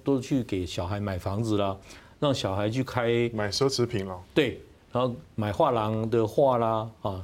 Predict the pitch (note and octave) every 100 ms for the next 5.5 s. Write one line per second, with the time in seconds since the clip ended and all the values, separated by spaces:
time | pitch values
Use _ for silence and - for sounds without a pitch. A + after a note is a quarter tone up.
0 | - - C3+ A#2+ A2 A2+ A#2 B2 G#2+ G2+
1 | A#2+ G2 - - - - G#3 G#3+ C#3+ -
2 | - - - - - F3 F3 C3 D#3 E3+
3 | F3 F3 D#3 A#2+ - E3 A#2+ C3 D3 C#3+
4 | D3 C#3+ C#3 - - - D#3+ C3 A2 C#3+
5 | A2+ G2+ - F#2